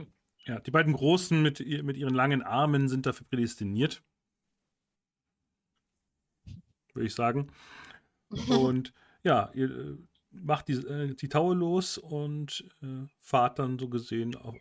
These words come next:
Speaker 1: den See hinaus. Und nach einer gewissen Weile merkt ihr, dass irgendwie der Untergrund unter euch,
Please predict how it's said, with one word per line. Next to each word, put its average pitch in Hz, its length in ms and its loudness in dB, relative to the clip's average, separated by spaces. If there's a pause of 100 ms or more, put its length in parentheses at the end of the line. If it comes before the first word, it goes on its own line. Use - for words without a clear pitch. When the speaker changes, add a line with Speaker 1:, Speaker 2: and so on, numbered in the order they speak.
(120)
Speaker 1:
den 120 180 0
See 110 200 -2 (220)
hinaus. - 720 -8 (1200)
Und 107 260 -10
nach 113 100 -6
einer 123 120 0
gewissen 135 300 0
Weile 127 180 6
merkt 127 240 2
ihr, 135 60 -6
dass 123 160 -6
irgendwie 143 280 -2
der 131 120 -2
Untergrund 139 520 2
unter 123 200 -4
euch, 117 280 -6